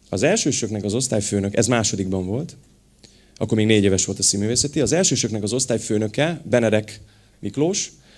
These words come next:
a fiával, aki ma a szövetségi kapitánya a vízilabda válogatottunknak, és háromszoros olimpiai bajnok kétezer óta,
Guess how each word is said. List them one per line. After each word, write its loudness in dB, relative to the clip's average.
a -2
fiával, 6
aki 2
ma 4
a 4
szövetségi 2
kapitánya 2
a 0
vízilabda 0
válogatottunknak, -2
és -2
háromszoros 4
olimpiai 0
bajnok -2
kétezer -4
óta, -6